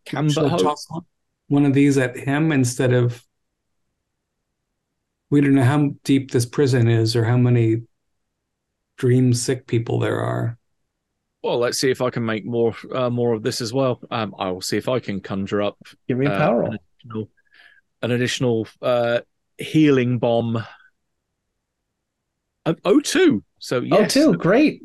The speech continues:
Speaker 3: Yeah, you get a handful. You get, like, six.
Speaker 1: There you go. All I needed was a design to work from.
Speaker 2: Wonder if there's way we can leave one that will go off when he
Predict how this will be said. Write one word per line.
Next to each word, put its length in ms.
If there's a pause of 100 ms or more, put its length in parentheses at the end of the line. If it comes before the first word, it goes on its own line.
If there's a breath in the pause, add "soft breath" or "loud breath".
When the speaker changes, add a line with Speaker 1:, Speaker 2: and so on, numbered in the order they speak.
(160)
Speaker 3:
Yeah, 280
you 160
get 180
a 60
handful. 420
You 80
get, 140
like, 200
six. 480 (1700)
Speaker 1:
There 120
you 140
go. 240 (720 soft breath)
All 220
I 40
needed 180
was 160
a 60
design 360
to 80
work 260
from. 240 (2000 loud breath)
Speaker 2:
Wonder 180
if 120
there's 200
way 380
we 160
can 300
leave 240
one 320
that 240
will 100
go 300
off 260
when 140
he 220